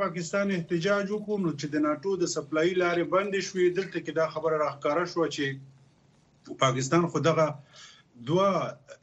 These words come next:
ایربیسز چې کوم دي، اه، دی ورکړي د جیکب آباد او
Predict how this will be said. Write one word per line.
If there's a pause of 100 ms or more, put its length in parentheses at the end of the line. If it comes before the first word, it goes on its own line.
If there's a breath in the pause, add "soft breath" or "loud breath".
ایربیسز
چې
کوم (100)
دي، (680)
اه، (240)
دی (100)
ورکړي
د (220)
جیکب
آباد
او